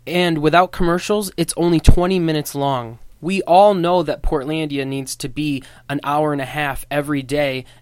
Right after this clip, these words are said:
every day of the week. But some dreams materialize far too late. Scandal, scandal, scandal.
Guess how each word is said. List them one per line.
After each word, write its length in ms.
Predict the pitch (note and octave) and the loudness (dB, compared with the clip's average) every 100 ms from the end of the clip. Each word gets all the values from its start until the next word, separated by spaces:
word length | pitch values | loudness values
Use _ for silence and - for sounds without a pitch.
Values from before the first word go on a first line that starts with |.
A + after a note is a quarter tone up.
| - | -6
every 360 | D3 C#3+ C#3+ C3+ | -4 0 -2 0
day 240 | D3 D3+ | 0 0
of 100 | B2+ | 0
the 120 | B2+ | -4
week. 560 | A2+ C3+ F3 - - - - _ - _ - | -6 -4 -4 -6 -14 -14 -18 _ -20 _ -12
But 140 | D#3+ | -10
some 260 | - D3+ D3 | -8 -6 -6
dreams 380 | C#3+ D3 D3+ - | -6 -6 -6 -8
materialize 840 | C#3 - C3+ C3+ B2+ B2+ C3 - | 0 0 0 -6 -6 -6 -8 -10
far 260 | - C3 B2+ | -4 -2 -2
too 220 | - A2 | -8 -8
late. 380 | - A#2 - - - - G5 F5 E5 E5 F5 F#5 - - - A#4+ F5+ F#5 - - - - | -12 -12 -14 -14 -18 -20 -16 -12 -10 -8 -10 -12 -16 -20 -20 -20 -20 -20 -20 -20 -20 -16
Scandal, 440 | - - G#3+ G#3+ | -14 -8 -6 -4
scandal, 380 | B3 - F3 F3 | -6 -4 -6 -4
scandal. 580 | F#3+ - C#3+ A#2+ F2+ | -6 -2 -2 -4 -10